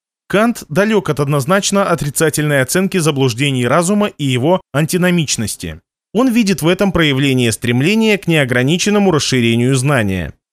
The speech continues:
Идеи разума имеют для естествознания регулятивное направляющее значение.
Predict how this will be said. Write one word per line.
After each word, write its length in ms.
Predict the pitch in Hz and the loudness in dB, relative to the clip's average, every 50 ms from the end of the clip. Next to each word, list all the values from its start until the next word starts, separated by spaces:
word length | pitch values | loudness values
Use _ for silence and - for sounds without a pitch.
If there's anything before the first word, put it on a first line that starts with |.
| _ - | _ -8
Идеи 340 | - 165 143 131 165 151 135 | -6 -4 -2 0 0 0 2
разума 520 | 135 160 202 214 180 170 151 131 127 139 151 | 2 2 0 0 0 0 0 0 0 0 0
имеют 340 | 165 196 226 247 233 220 170 | 0 0 2 2 0 0 -2
для 120 | 151 156 | -2 -2
естествознания 880 | 156 135 - - 139 - - 143 147 135 147 190 208 214 208 202 196 | -2 -2 -4 -4 -6 -4 -2 -2 -2 0 0 0 0 2 2 2 2
регулятивное 760 | 170 170 143 143 147 131 123 123 - 180 202 190 202 202 202 190 | 0 0 0 0 0 0 0 -2 -2 -4 -2 0 0 0 2 2
направляющее 800 | 180 147 - 131 123 117 127 131 131 131 123 - - 143 139 | 0 0 0 0 0 0 0 0 0 0 -2 -2 -2 -2 -2
значение. 720 | 127 131 151 143 - - 127 117 110 107 101 85 78 78 | 0 -2 -2 -4 -2 -2 -2 -2 -2 -2 -4 -6 -8 -10